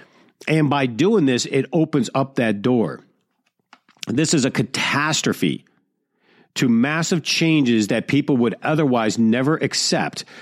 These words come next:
but they're going to sneak it in based on,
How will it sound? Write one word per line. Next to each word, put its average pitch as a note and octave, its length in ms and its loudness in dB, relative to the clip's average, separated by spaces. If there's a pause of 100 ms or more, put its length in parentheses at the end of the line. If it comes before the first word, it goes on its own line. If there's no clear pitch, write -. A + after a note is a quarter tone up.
(200)
but C3 160 0
they're C3 140 2
going B2 180 2
to A2+ 80 2
sneak D3+ 460 0
it C3+ 80 2
in D3 320 2 (360)
based C#3 380 0
on, A#2+ 320 2